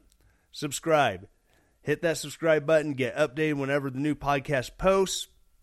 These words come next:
which will probably be sometime in the middle of the night, unless it does something weird like it did last week where it wouldn't let me upload.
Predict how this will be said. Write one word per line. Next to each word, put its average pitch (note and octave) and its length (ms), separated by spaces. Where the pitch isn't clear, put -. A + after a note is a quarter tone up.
which A#2+ 220
will B2 80
probably B2+ 300
be A#2+ 100
sometime B2 380
in A2+ 60
the A2 60
middle A2+ 200
of A2+ 40
the B2+ 40
night, F3+ 300
unless D#3 500
it B2+ 140
does C3 220
something A#2+ 460
weird C3+ 320
like A#2+ 220
it G#2+ 100
did A2 180
last A#2+ 480
week C3+ 360
where A2+ 300
it G2+ 100
wouldn't A2+ 260
let A2 160
me G2 220
upload. B2+ 640